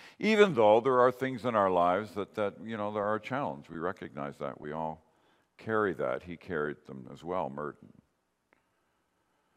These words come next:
But gratitude is a position, I think, of the heart. Can we be grateful to God for his goodness, that we have life,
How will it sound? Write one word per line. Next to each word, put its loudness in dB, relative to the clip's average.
But -12
gratitude 2
is -4
a 2
position, -8
I -4
think, -12
of -14
the -8
heart. -4
Can -12
we -8
be -10
grateful -2
to -18
God -4
for -2
his -8
goodness, -8
that -10
we -8
have -4
life, -4